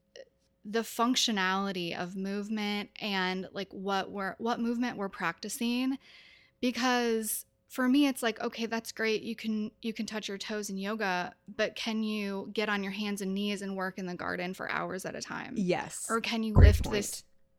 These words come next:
Speaker 1: sorry, can you lift this stone or whatever? Like, it's
Speaker 2: Right.
Speaker 1: whatever works for you, and it's keeping us healthy long term.
Speaker 2: Mm-hmm. Mm-hmm.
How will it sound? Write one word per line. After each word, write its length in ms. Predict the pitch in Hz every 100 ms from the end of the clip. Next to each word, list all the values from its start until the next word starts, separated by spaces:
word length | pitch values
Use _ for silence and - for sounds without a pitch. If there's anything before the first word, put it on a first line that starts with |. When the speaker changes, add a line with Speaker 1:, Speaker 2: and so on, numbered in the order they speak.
| _
Speaker 1:
sorry, 200 | - 240 -
can 160 | 240
you 140 | 269 254
lift 280 | 233 -
this 200 | 208 202
stone 520 | - - 185 143 - -
or 320 | - 233 233 - - -
whatever? 380 | 247 285 320 285
Like, 380 | 220 190 196 - - - - - _ _ _ _ _ _ - - _ _
it's 140 | 233 220
Speaker 2:
Right. 180 | 196
Speaker 1:
whatever 480 | 220 285 294 294 302
works 540 | 269 226 214 208 - -
for 180 | 214
you, 720 | 190 185 180 185 196 233 320 359 _ _ _
and 640 | 254 247 247 240 240 233 233 -
it's 560 | 226 220 - - - - _ -
keeping 440 | - 269 320 311
us 200 | 269 240
healthy 560 | - 226 233 - 214 185
long 380 | 180 185 180 185
term. 720 | - 185 185 175 175 170 226 _ _
Speaker 2:
Mm-hmm. 40 | 190
Mm-hmm. 300 | 170 180